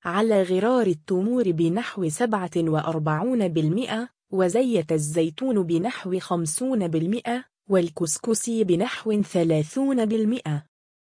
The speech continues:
وتجدر الإشارة إلى أن وفدا يضم اثنا عشر مؤسسة تنشط في قطاعات الصناعات الغذائية، والتغليف الزجاجي،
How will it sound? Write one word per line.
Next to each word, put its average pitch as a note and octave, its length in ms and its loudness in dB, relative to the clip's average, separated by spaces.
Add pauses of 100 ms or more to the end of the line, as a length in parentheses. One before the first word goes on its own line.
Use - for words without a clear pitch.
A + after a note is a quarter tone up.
(320)
وتجدر A3+ 640 2
الإشارة G#3+ 840 -2
إلى G3 260 0
أن F3+ 300 0
وفدا F3+ 400 0
يضم E3+ 560 0
اثنا F#3+ 420 -2
عشر G3 460 0
مؤسسة F3+ 920 -2
تنشط A#3 480 -2
في E3 240 -2
قطاعات E3 760 -2
الصناعات E3+ 800 -2
الغذائية، D#3+ 920 0 (240)
والتغليف F#3 800 0
الزجاجي، E3 1000 0